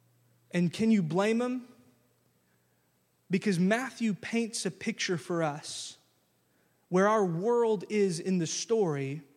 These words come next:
is throwing everything they have at Jesus. And the taunts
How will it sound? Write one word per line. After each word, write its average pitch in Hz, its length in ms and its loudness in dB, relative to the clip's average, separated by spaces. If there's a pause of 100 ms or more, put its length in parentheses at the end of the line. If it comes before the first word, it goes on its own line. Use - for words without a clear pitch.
(600)
is 180 240 -2
throwing 190 560 2 (640)
everything 226 600 0
they 196 140 0
have 147 540 -4 (220)
at 170 160 -4
Jesus. 143 680 -4 (1500)
And 208 200 4
the 196 80 4
taunts - 1040 -4